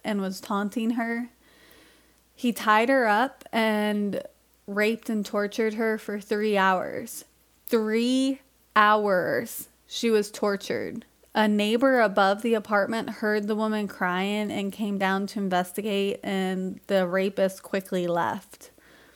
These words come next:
Uh, the fourth rape victim had tape put on her mouth to keep her from crying out, but as he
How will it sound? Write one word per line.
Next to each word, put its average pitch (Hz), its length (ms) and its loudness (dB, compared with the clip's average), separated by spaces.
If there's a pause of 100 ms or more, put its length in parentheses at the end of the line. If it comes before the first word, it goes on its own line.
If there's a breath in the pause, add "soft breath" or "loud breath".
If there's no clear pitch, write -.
(440 soft breath)
Uh, 196 180 4
the 196 160 0
fourth 240 500 2
rape 226 300 0 (160)
victim 226 440 0
had 196 760 2 (320)
tape 214 480 -2
put 226 180 -2
on 214 200 2
her 214 180 -4
mouth 196 640 -2 (320 soft breath)
to 240 100 0
keep 214 320 -4
her 208 160 0
from 208 280 -4
crying 190 580 0
out, 185 400 -2
but 196 340 2
as 208 340 4
he 226 480 -2